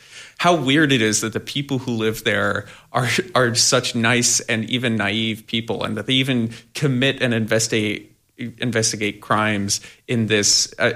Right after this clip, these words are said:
a-, and again, I'm not saying that that's really what people in Minneapolis are like, <laughs> but, but that's how they're depicted in the film. And so, so it's, I think it's, it's something of a tribute to,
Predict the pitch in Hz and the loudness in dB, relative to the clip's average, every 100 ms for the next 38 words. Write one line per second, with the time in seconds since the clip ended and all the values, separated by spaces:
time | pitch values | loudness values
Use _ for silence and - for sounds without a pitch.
0 | - 135 127 131 123 113 107 107 104 107 | 0 0 2 2 4 2 4 2 0 -2
1 | 101 101 104 - 101 101 98 - 101 - | -4 -4 -6 -6 -6 -4 -6 -8 -10 -8
2 | - 104 104 - - 92 - 98 - 98 | -8 -6 -8 -10 -10 -8 -6 -8 -6 -4
3 | - 104 170 - - - 131 - 151 - | -4 -2 -4 -4 -16 -6 -2 2 2 0
4 | - 165 269 - 143 151 180 156 151 139 | -10 -10 -8 0 4 4 6 4 4 2
5 | 151 117 127 117 104 143 131 98 87 - | 0 0 0 0 -2 0 2 2 -2 -2
6 | 127 165 160 147 - 190 175 180 - 170 | 2 4 4 4 4 4 4 2 2 0
7 | 190 196 190 - - _ _ _ _ _ | 2 0 -2 -4 -14 _ _ _ _ _
8 | - - - - 220 214 190 123 110 - | -6 0 2 4 4 4 4 2 0 -4
9 | 117 104 101 - - 107 | -4 -4 -6 -6 -4 -4